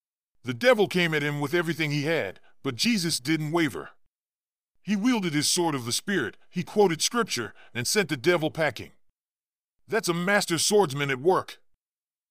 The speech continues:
Now, let's talk about Steve Jobs for a second. When he had a vision for Apple,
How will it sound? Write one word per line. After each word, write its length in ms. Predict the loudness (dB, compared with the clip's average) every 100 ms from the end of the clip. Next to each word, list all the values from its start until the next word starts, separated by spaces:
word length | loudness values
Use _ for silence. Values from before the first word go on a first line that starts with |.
| _ _
Now, 360 | -2 0 -2 -6 _
let's 180 | -6 -4
talk 220 | 2 2
about 240 | 4 2 2
Steve 320 | 0 0 2
Jobs 400 | 4 4 4 2
for 180 | -2 0
a 40 |
second. 420 | 2 0 0 -6 -12 _ _ _ _ _ _ _ _ -10
When 120 | -4
he 100 | 2
had 120 | 2
a 60 | 2
vision 340 | -2 -2 -2
for 160 | 0 4
Apple, 400 | 4 2 -6